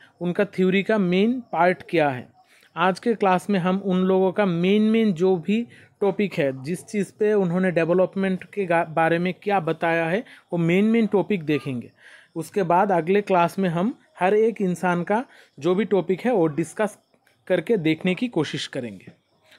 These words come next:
तो फिर चलिए आज का क्लास शुरू करते हैं। अगर आप, हम, मेरे इस चैनल पे नए हैं तो प्लीज़ सब्सक्राइब कर लेना, अगर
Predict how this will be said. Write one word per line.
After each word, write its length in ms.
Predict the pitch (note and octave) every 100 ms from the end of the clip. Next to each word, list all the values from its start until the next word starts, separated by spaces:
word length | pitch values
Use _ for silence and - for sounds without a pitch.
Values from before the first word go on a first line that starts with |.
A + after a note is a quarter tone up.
| _
तो 80 | E3+
फिर 200 | D#3 F#3+
चलिए 340 | E3+ F#3 G3+ A#3+
आज 280 | E3 D#3+
का 140 | - E3+
क्लास 220 | E3+ E3+
शुरू 280 | - F3+ E3+
करते 300 | E3 - F3
हैं। 180 | G#3 C4+ - - -
अगर 280 | F#3 F3+ F#3
आप, 420 | D3+ E3 E3 - F3
हम, 360 | E3 E3+ - E3
मेरे 420 | E3 E3+ F#3 F#3+ _ _ -
इस 180 | G3 -
चैनल 360 | F#3+ F3 E3+
पे 180 | E3+ F3
नए 260 | D#3+ F3 G3+
हैं 240 | G3 A#3+ - _ _ -
तो 80 | D#3+
प्लीज़ 260 | G#3+ C4
सब्सक्राइब 540 | - F#3 E3 - F#3+ E3+
कर 180 | F#3+
लेना, 340 | F3+ F3+ F#3 F#3+ _ D#3
अगर 360 | D3 E3 E3+